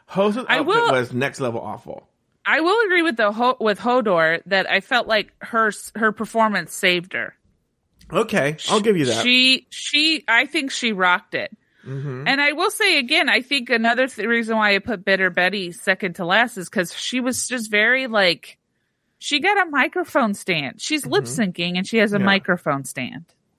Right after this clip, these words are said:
Speaker 2: Like, that's ridiculous to me.
Speaker 1: I'm going to the looks, and I'm gonna look at the ones who are there. But that way, more to see who was in it, and I go, "Okay." Okay, so Saint, you love.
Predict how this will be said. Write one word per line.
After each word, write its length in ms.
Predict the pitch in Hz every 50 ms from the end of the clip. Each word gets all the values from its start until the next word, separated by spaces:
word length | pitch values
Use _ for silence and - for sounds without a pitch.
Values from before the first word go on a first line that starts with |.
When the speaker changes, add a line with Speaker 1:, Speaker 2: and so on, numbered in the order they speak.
| -
Speaker 2:
Like, 220 | 202 214 208 214 -
that's 280 | 277 302 311 - -
ridiculous 640 | 202 170 156 156 135 - - - 52 - - - -
to 80 | - -
me. 280 | - - _ _ _ _ _ _ _ _ _ _ -
Speaker 1:
I'm 140 | 170 170 160
going 400 | 156 196 202 202 214 208 208 208
to 140 | 208 196 170
the 120 | 147 135
looks, 500 | 135 135 131 104 - - - - - - -
and 80 | 123 123
I'm 80 | 117 123
gonna 100 | 117 113 110
look 200 | 110 110 110 -
at 160 | 110 90 -
the 180 | - 78 - 95
ones 240 | 117 110 101 110
who 80 | 135 107
are 80 | 87 92
there. 280 | 98 - - - - - -
But 120 | 123 110 117
that 120 | 120 135
way, 100 | 151 147
more 320 | 139 143 170 190 220 254 247
to 100 | 202 180
see 200 | 185 170 196 175
who 180 | 156 170 160
was 180 | 147 131 117 117
in 240 | - 127 127 117 110
it, 180 | 104 - - _ 117
and 80 | 113
I 80 | 104 107
go, 240 | 107 113 104 95 82
"Okay." 320 | - - - 98 - - _ _ _ _ _ _ _ _ _ _ _ _ _ _ _ _ _ _ _ _ _ _ _ _ _ _ _ -
Okay, 420 | - 185 165 - 170 120 98 98
so 760 | - - - 214 202 202 196 190 185 185 180 175 175 175 143 - -
Saint, 560 | - - - 220 214 214 220 247 269 - -
you 180 | 151 175 214 208
love. 500 | 185 170 156 143 135 135 135 135 165